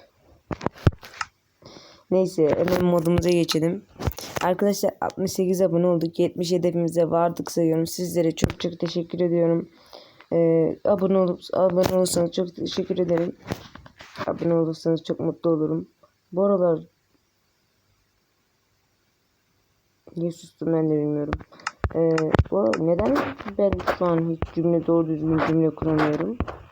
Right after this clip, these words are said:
Kelimeleri karıştırıyorum. Ee, e, üzgünüm. Ee, işte kanala abone o-, o-, Allah'ım ne oluyor bugün bana?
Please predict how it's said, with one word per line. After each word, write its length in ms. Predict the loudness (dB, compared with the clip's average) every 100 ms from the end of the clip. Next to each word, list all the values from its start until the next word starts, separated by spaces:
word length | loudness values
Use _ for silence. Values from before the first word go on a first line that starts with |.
| -6 -2
Kelimeleri 540 | 0 2 2 0 0
karıştırıyorum. 680 | -2 2 2 2 -2 -2 -4 -8 _ -8 -8 _ -14 -12 -14 -16 -14 -14 -10 -6 -6 -6 -10 -6 -4
Ee, 360 | -2 -2 -2 -4 -10 -4
e, 240 | -2 0
üzgünüm. 400 | -2 0 0 0 -4 -10 -10 -12 _ -16 -16 -18 -16 -6 -4 -2 -4 -4 -20 -18 -4
Ee, 120 | -2
işte 280 | 0 -2 -4
kanala 320 | 0 2 4
abone 220 | 4 2 2
o-, 340 | 0 -2 -2
o-, 180 | -2 -4 -16 -16 -18 -20 -20 -20 -20 -16 -8
Allah'ım 800 | -2 0 2 2 4 4 2 2
ne 40 | 4
oluyor 360 | 2 4 2
bugün 300 | 2 -2 2
bana? 400 | 2 4 2 -4